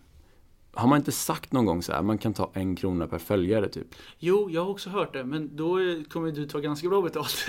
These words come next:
Speaker 2: <laughs>
Speaker 1: Ja, då skulle det bli att jag landar på hundratiotusen
Speaker 2: Ja, okej.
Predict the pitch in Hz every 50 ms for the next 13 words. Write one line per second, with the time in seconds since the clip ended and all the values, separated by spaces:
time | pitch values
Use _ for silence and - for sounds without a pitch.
0 | 202 - - 180 156 - - 165 147 139 143 147 - - 160 160 160 156 131 131
1 | 127 110 87 117 117 120 117 110 107 101 - 104 104 104 101 104 98 - 113 104
2 | 98 92 107 110 - - 87 78 80 - - - - - _ - 156 151 147 156
3 | 160 151 - - - - _ - 151 143 - 131 135